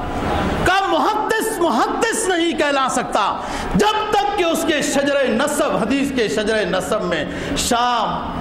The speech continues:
عبدالعزیز محدث دہلوی نہ آئے۔ اور تحفہ اثنا عشری کتاب، دوسرے بیٹے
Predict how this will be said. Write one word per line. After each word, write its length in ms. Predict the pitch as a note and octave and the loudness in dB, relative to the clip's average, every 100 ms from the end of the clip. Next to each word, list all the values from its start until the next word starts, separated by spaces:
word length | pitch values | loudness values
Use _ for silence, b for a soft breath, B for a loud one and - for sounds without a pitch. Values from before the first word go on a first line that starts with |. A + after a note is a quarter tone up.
| G#3+ | -2
عبدالعزیز 640 | F3 C4 A3 F#3+ B3+ A3+ | 2 2 2 2 2 2
محدث 440 | G3+ A3 - F#3+ F#3+ | 2 2 2 0 2
دہلوی 320 | A#3+ F#3+ D3+ | 0 2 0
نہ 80 | C#3 | 0
آئے۔ 480 | A#2+ G2 - - - - - F#2+ - - - - - - - | -2 -2 -2 -2 0 0 -2 -2 -2 -2 0 0 0 -2 -2
اور 140 | F3+ B3 B3 | 0 2 2
تحفہ 240 | C#4 C4 | 2 0
اثنا 280 | A#3+ A#3+ G3+ | 0 2 0
عشری 300 | G3+ A#3+ A#3+ | 2 0 0
کتاب، 200 | A#3 - - - - - - - - - - - D#3+ | 0 -2 -4 -4 -2 -2 -2 -2 -2 -2 -2 0 2
دوسرے 360 | C4 D#4+ D#4 C#4 | 2 2 2 2
بیٹے 480 | B3+ - D#3 - | 2 2 0 0